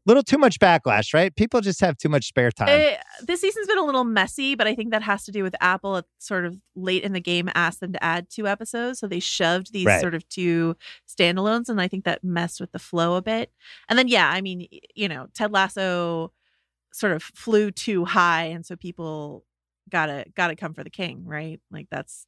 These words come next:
Speaker 2: that's just what some people do. So, yeah.
Speaker 1: Yeah, it, it was just too liked. That can't, that just can't
Speaker 2: Yeah.
Speaker 1: happen in pop
Speaker 2: We
Speaker 1: culture. We can't have that all. I'm,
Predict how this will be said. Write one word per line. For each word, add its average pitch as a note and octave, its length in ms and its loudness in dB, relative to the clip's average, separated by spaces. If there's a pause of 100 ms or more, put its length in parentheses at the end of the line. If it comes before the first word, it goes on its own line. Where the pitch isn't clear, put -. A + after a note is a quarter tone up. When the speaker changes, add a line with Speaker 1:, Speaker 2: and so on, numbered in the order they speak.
Speaker 2:
that's - 240 -12
just - 320 -14
what D#3+ 160 -8
some F3+ 140 -12
people - 200 -12
do. G3 280 -16 (100)
So, - 240 -20 (200)
yeah. - 60 -20 (320)
Speaker 1:
Yeah, C#3+ 360 6 (100)
it, D#3 300 4
it D#3 160 6
was D3+ 180 4
just E3 300 2
too G3 180 4
liked. A2+ 500 2 (640)
That D#3 160 4
can't, E3+ 220 4
that E3+ 120 6
just D#3+ 200 -4
can't F3 160 6
Speaker 2:
Yeah. A3+ 60 8
Speaker 1:
happen E3 220 2
in A2+ 80 0
pop A2+ 200 4
Speaker 2:
We - 60 -8
Speaker 1:
culture. G#2+ 280 0
We B2+ 140 4
can't D3 200 4
have D3 180 4
that C#3+ 140 6
all. D#3 200 6
I'm, D3+ 120 -2